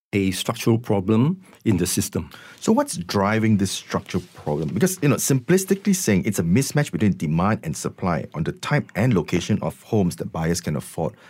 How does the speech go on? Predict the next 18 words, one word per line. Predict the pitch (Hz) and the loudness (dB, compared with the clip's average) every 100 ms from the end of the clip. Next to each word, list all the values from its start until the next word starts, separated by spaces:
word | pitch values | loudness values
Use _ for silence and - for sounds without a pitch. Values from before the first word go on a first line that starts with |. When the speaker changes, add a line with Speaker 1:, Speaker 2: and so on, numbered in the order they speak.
| - | -6
Speaker 2:
But | 113 | 0
what | 123 247 | 0 0
structural | - 127 - 135 | -2 -2 -2 -2
issues | 101 95 117 | 0 0 -2
are | - | -2
we | 151 | -2
facing? | 175 76 76 - - _ - | -2 -4 -6 -10 -12 _ -4
Speaker 1:
Currently, | 147 147 165 170 170 - - | 0 4 6 4 2 -2 0
the | 110 110 - | 4 4 4
housing | 147 131 165 160 | 2 2 4 4
delivery | 110 101 110 123 117 | 4 4 4 4 2
system | - 98 - 110 98 82 110 - _ - | 0 -2 0 2 2 0 -6 -12 _ -2
is | 101 - | -2 -4
based | 120 123 143 131 - | -2 2 4 2 0
very | 120 117 110 123 | -2 2 6 6
much | 113 123 123 - - | 6 2 -2 -10 -6
on | 92 87 87 87 87 - | -2 0 2 0 -4 -4
what | 110 | -4